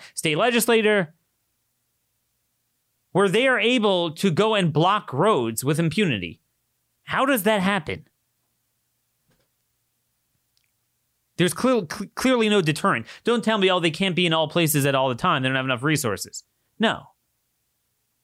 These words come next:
If there would be proper deterrent, they wouldn't do it.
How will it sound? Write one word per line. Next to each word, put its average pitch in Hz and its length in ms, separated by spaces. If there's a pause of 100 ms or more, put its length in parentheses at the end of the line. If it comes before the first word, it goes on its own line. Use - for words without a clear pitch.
(600)
If 156 120
there 214 200
would 175 200
be 175 100
proper 156 360
deterrent, 131 460
they 123 100
wouldn't 104 240
do 104 180
it. - 140